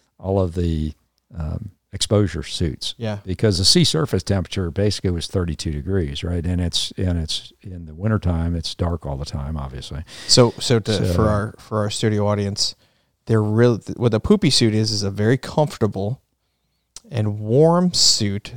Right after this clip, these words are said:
Speaker 2: that keeps you alive for a few extra minutes if you go in the water in the North Atlantic.
Speaker 1: That's right. They're the big Gumby suits, the
Speaker 2: Gumby
Speaker 1: big,
Speaker 2: suits.
Speaker 1: big orange suits, right?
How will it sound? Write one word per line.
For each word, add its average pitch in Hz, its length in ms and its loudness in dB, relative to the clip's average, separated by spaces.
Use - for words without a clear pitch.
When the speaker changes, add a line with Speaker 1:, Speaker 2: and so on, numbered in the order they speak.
Speaker 2:
that 110 200 -4
keeps - 360 0
you 139 100 4
alive 113 360 2
for - 100 -2
a 113 60 0
few 147 280 4
extra 135 300 4
minutes 107 500 2
if 117 200 -2
you 113 100 4
go 131 240 6
in 120 60 2
the 113 60 2
water 92 520 2
in 110 140 -2
the 104 100 2
North 95 240 -2
Atlantic. 78 580 -8
Speaker 1:
That's 90 200 -2
right. 69 180 -2
They're 131 220 2
the 131 160 2
big 120 240 0
Gumby 104 300 2
suits, - 360 -4
the 101 120 2
Speaker 2:
Gumby 107 180 6
Speaker 1:
big, 117 160 6
Speaker 2:
suits. 101 240 -2
Speaker 1:
big 123 280 4
orange 113 380 4
suits, - 560 0
right? 87 300 -2